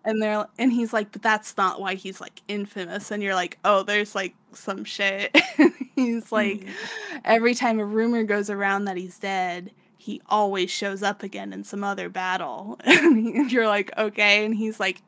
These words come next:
Speaker 1: "It's been happening for close to a hundred years." And you're just
Speaker 2: Okay,
Speaker 1: like,
Speaker 2: fuck.
Speaker 1: "Damn, all right."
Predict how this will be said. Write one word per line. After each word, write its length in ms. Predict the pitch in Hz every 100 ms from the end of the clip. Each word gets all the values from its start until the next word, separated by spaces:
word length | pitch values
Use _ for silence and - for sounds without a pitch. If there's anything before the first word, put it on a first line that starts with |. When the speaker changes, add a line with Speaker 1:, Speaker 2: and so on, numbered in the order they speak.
| -
Speaker 1:
"It's 200 | 254 -
been 140 | 220
happening 520 | 208 220 214 226 226
for 160 | 226 -
close 360 | - 254 233 -
to 180 | 202
a 40 | 190
hundred 480 | 202 262 233 233 220
years." 640 | 247 269 240 202 208 -
And 180 | - 254
you're 160 | 262 170
just 100 | -
Speaker 2:
Okay, 300 | 208 214 139
Speaker 1:
like, 100 | 113
Speaker 2:
fuck. 480 | - 196 180 117 - - - _ _ _ - 381 440
Speaker 1:
"Damn, 420 | 480 277 262 220 -
all 180 | -
right." 340 | 254 240 240